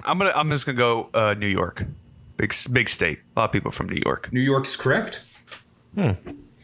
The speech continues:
Speaker 2: Well done. Brock regains the lead, six points to three.
Speaker 1: That's a big swing.
Speaker 2: And he controls the board.
Speaker 1: Um, so home states and nicknames are out. Let's
Speaker 2: Correct.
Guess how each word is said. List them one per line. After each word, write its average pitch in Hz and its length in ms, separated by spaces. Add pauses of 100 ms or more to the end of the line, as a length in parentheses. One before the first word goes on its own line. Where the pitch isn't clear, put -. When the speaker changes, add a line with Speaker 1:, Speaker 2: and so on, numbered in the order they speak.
(1400)
Speaker 2:
Well 113 200
done. 110 400 (600)
Brock 113 360
regains 120 420
the 104 60
lead, 117 380 (280)
six 135 280
points 110 400
to - 160
three. - 420 (1900)
Speaker 1:
That's - 120
a - 40
big - 140
swing. 87 280 (520)
Speaker 2:
And 117 180
he 113 100
controls 104 400
the 92 60
board. 117 320 (640)
Speaker 1:
Um, 170 560 (140)
so 127 240
home 147 260
states 160 320
and 135 100
nicknames 120 460
are 110 160
out. 92 360 (1300)
Let's 123 220
Speaker 2:
Correct. 139 400